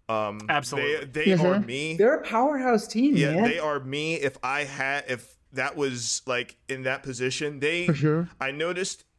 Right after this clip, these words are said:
Speaker 1: I noticed more and more over time that they make a lot of movies that I wanted to, I wanna make. And I thought
Speaker 2: Yeah.
Speaker 1: for the longest
Speaker 3: Mm-hmm.
Speaker 1: time, I'm like,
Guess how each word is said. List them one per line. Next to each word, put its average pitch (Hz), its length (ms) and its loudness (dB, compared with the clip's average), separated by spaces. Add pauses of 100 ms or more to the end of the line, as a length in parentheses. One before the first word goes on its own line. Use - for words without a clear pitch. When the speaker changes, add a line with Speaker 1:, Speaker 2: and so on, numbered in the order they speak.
(120)
Speaker 1:
I 151 180 -2
noticed 156 360 -6
more 151 240 -2
and 143 100 -8
more 135 380 -2
over 123 800 -4 (300)
time 120 420 -4
that 107 240 -2 (160)
they 131 240 -2
make 196 220 -6
a 135 60 -2
lot 120 240 -2
of 151 60 -6
movies 135 420 -4
that 117 220 -2 (140)
I 127 240 -2
wanted 107 380 -8
to, - 140 -20 (200)
I 120 160 0
wanna 107 240 -4
make. 87 380 -10 (240)
And 143 120 -4
I 190 160 -2
thought 139 300 -4
Speaker 2:
Yeah. 175 100 -4
Speaker 1:
for 135 100 -2
the 113 100 -2
longest 131 400 2
Speaker 3:
Mm-hmm. 165 100 4
Speaker 1:
time, 147 160 4
I'm 127 120 -2
like, 113 260 -4